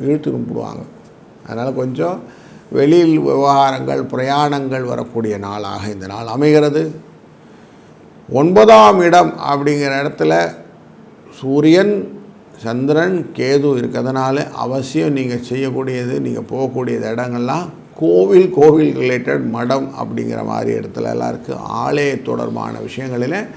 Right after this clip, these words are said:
உங்களுடைய பங்களிப்பு இன்றைக்கு இருக்கும். சில அன்பர்களுக்கு கௌரவம் அப்படிங்கிற பதவி ரிலேட்டடான ஒரு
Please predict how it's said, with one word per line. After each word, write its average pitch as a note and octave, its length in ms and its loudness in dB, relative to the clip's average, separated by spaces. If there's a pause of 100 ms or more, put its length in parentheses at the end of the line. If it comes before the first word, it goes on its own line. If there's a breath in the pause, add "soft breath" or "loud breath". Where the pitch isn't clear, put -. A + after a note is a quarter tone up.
(500 loud breath)
உங்களுடைய F#3 560 6
பங்களிப்பு D#3 600 0
இன்றைக்கு B2+ 360 -4
இருக்கும். D#3 440 -2 (1400)
சில E3 300 6
அன்பர்களுக்கு E3 1040 4 (640)
கௌரவம் G3 760 10 (180)
அப்படிங்கிற C#3 680 -2 (240)
பதவி E3 760 4
ரிலேட்டடான B2 760 -4 (320)
ஒரு A#2 240 -2